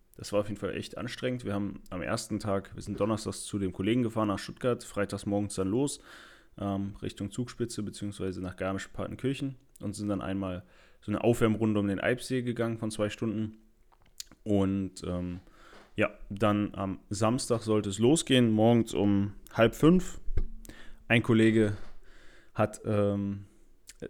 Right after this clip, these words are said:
ja, ein bisschen verpennt, beziehungsweise hat einfach morgens zu lange gebraucht. Wir wollten, wie gesagt, morgens um halb fünf los und sind dann effektiv um Viertel nach fünf los. Und, ähm, ja,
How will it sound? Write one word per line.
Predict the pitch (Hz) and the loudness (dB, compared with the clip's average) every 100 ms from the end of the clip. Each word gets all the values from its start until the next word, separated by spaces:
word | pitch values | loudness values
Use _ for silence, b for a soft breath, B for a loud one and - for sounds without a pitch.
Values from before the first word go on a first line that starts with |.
| _ - | _ -4
ja, | 104 | -2
ein | 90 | -2
bisschen | 101 107 | -4 -4
verpennt, | 107 - 120 165 - | -2 0 0 -2 -6
beziehungsweise | - 104 107 101 101 | -10 -6 -6 -4 -4
hat | - | -4
einfach | 104 | -2
morgens | 101 101 - | -2 -2 -4
zu | 104 | -2
lange | 107 127 | -2 -2
gebraucht. | 120 123 104 | -2 -4 -4
Wir | |
wollten, | 98 80 | -6 -4
wie | 98 | -6
gesagt, | 98 101 | -6 -2
morgens | 104 107 101 | 0 0 -2
um | |
halb | 98 95 | -6 -4
fünf | 90 92 | -6 -4
los | 101 123 160 | -2 -2 -2
und | - 98 | -8 -6
sind | 107 101 | -6 -4
dann | 95 | -6
effektiv | - 98 - 98 | -6 -8 -8 -10
um | - 92 - B B B | -8 -10 -12 B B B
Viertel | - 127 | 2 4
nach | 139 - | 4 2
fünf | 139 139 | 0 2
los. | 135 151 170 - _ _ | 0 0 -4 -12 _ _
Und, | 107 107 110 107 104 - | 0 2 2 -2 -6 -2
ähm, | 98 98 98 98 - - _ _ _ _ _ - - - | 0 0 -4 -8 -14 -20 _ _ _ _ _ -18 -6 2
ja, | 101 | 2